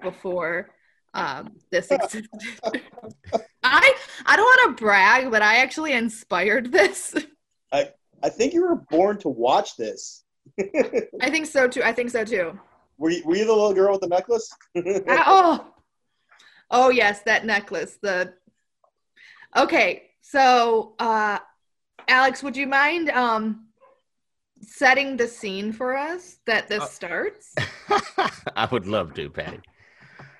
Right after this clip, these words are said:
Speaker 3: Um, so we zoom in from a boat over the o-, uh, over the ocean, and we go to a beach scene of lots of Baywatch slow motion women running for a good two and a half minutes.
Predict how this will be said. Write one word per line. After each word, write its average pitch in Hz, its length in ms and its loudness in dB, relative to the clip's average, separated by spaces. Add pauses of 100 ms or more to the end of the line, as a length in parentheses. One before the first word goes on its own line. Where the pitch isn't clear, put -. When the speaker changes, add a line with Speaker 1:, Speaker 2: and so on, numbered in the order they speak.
(140)
Speaker 3:
Um, 117 600 0 (600)
so 123 460 0 (640)
we 123 160 0
zoom 175 340 4
in 139 420 2 (180)
from 131 140 0
a 117 40 2
boat 120 420 2 (260)
over 113 200 2
the 104 200 2
o-, 107 180 2
uh, 101 240 0
over 120 180 2
the 110 140 0
ocean, 95 400 -4 (340)
and 107 160 -2
we 113 80 2
go 127 140 4
to 117 180 2
a 104 60 2
beach 117 340 -2
scene 98 380 -4
of 85 180 -8
lots 110 380 -2
of 87 340 -4
Baywatch 101 580 0
slow 110 280 -2
motion 98 480 -2
women 92 260 -2
running 90 480 -2 (460)
for 113 160 -2
a 107 40 -4
good 110 280 -2
two 101 180 0
and 85 80 -2
a 78 40 -6
half 85 220 -6
minutes. 87 440 -12